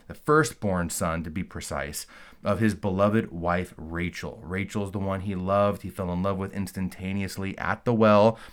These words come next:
as we discussed before. Waited a long time for the birth of Joseph, and so he is doting on him completely, and it says next, "He made him a robe of many colors," or your translation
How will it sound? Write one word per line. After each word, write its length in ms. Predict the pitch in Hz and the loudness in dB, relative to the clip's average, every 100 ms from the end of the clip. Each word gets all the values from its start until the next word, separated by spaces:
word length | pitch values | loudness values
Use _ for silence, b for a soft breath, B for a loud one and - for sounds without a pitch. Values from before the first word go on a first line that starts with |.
| - | -6
as 160 | 95 101 | -4 -2
we 100 | 95 | -4
discussed 420 | 95 - 98 - | -2 0 -2 -2
before. 480 | 107 - 95 95 - - _ _ - - _ B B - | -6 -2 0 -2 -4 -18 _ _ -20 -20 _ B B 2
Waited 240 | 107 104 | 4 4
a 100 | 110 | 2
long 560 | 107 104 107 113 113 113 | 2 6 6 6 6 4
time 400 | 104 110 107 101 | 2 2 4 2
for 140 | 101 | -2
the 80 | 92 | -4
birth 340 | - 101 101 - | 0 2 0 -2
of 260 | 98 87 | -6 -6
Joseph, 640 | 80 92 101 - 101 101 - B B B | -4 0 0 0 0 0 -4 B B B
and 120 | - - | -8 -4
so 400 | 101 95 - - - 107 | -2 -2 -4 -10 -20 -6
he 420 | 110 107 104 92 | 2 4 4 0
is 360 | 95 92 87 - - - | -2 -2 -4 -6 -16 -2
doting 480 | 117 147 135 87 - | 0 4 4 4 0
on 220 | 90 85 | -4 -2
him 280 | 87 73 71 | -4 -6 -4
completely, 800 | 110 107 113 131 170 101 98 104 | 0 2 4 2 2 0 -2 -2
and 200 | 101 101 | -4 -4
it 80 | |
says 200 | - 95 | -4 -4
next, 300 | 92 95 92 | -2 -2 -4
"He 140 | - 104 | -6 -2
made 340 | 92 104 143 | 0 0 0
him 380 | 113 87 92 107 B B B B | -2 0 -2 -4 B B B B
a 120 | 104 | -4
robe 360 | 92 101 110 110 | 0 4 4 4
of 140 | 101 | 0
many 220 | 90 90 87 | 0 0 -2
colors," 480 | 143 151 147 143 | 2 4 4 2
or 120 | - 101 | 0 -2
your 80 | |
translation 720 | 98 98 92 95 92 95 90 | -2 -2 -2 -4 -6 -2 -2